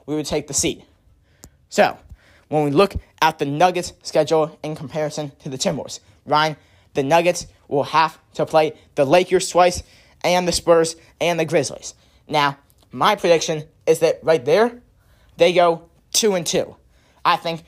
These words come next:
they're gonna split with the Lakers 'cause, Ryan, as we talked about earlier, the Lakers are really, really fighting for that last play-in spot,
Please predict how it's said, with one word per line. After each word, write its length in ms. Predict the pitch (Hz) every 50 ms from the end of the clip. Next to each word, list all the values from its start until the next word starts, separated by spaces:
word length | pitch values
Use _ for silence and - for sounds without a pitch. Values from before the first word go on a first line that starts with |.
| _ _ -
they're 100 | 175 175
gonna 160 | 180 160 131
split 320 | 131 - - - 208 214
with 140 | 190 220 220
the 80 | 240 226
Lakers 460 | 208 180 160 151 - 147 151 - - _ _ _ _ _ -
'cause, 300 | - 170 160 151 135 - _ _ _ _ _ _ _ _ -
Ryan, 240 | 135 151 175 190 180 -
as 120 | 165 135
we 80 | 131 117
talked 180 | 156 180 196
about 180 | - 214 208 -
earlier, 360 | 247 277 254 202 180 175 175 _ - _
the 80 | - 170
Lakers 420 | 180 202 220 220 220 185 170 170
are 140 | 165 147 143
really, 500 | 151 156 180 208 240 247 269 254 240 226
really 240 | 208 233 240 226 202
fighting 460 | 190 202 - 202 202 202 196 185 170 - _ _ _ _ _ _
for 240 | - - 185 185
that 260 | 180 175 170 170 165 -
last 400 | 147 156 175 180 180 175 - -
play-in 360 | - 185 180 175 175 170 143
spot, 420 | - - - 175 165 156 - _